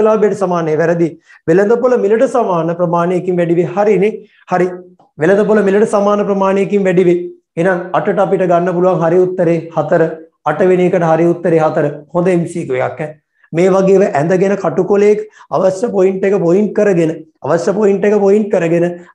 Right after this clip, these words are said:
හරියට ගියා නම් මේ එම් සී කියු අපි හිතමු එම් සී කියු අපි දහස් ගානක් කතා කරගත්තා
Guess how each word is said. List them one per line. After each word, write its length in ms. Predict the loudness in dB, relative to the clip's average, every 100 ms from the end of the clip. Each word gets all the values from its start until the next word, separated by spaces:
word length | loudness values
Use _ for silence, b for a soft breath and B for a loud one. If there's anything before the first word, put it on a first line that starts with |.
| -6
හරියට 320 | -2 0 0 0
ගියා 240 | 0 0
නම් 160 | 0 -4 -8 -4
මේ 280 | 0 2
එම් 100 | 0 0
සී 220 | -2 -2
කියු 200 | -2 -2
අපි 140 | -2
හිතමු 180 | 0 0 -2
එම් 120 | -8
සී 160 | -6 -4
කියු 120 | -4
අපි 120 | -6 -4
දහස් 320 | -4 -2 -4 -2 -2
ගානක් 320 | 0 -2 -6
කතා 280 | -6 -2 -2
කරගත්තා 460 | -2 -2 -4 -2